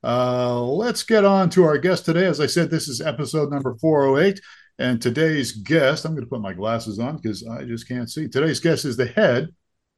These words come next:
of A I at Gloo, and at Gloo is spelled G L O O. Uh, he is a seasoned professional in faith tech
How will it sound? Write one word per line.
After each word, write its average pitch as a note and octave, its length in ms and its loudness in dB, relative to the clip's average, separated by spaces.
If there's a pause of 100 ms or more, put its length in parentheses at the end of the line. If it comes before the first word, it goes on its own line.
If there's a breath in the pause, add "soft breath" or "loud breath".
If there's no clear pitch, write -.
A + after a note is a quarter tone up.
(100)
of A#2+ 420 -2
A D#3+ 220 4
I C3+ 260 4
at C3 380 -4
Gloo, C3 560 6
and G2 140 -4
at A2 180 -2
Gloo C3 180 0
is A#2 100 0
spelled A2 240 -4
G A#2 260 -4
L A#2 300 -4
O A#2 220 -2
O. D#3 300 0 (360 soft breath)
Uh, G2 200 -4
he B2+ 260 -4
is A#2 180 0
a B2+ 160 -2
seasoned D#3+ 840 0
professional A2 920 -4 (260)
in G2 200 -6
faith C3 520 -2 (120)
tech A#2+ 340 -4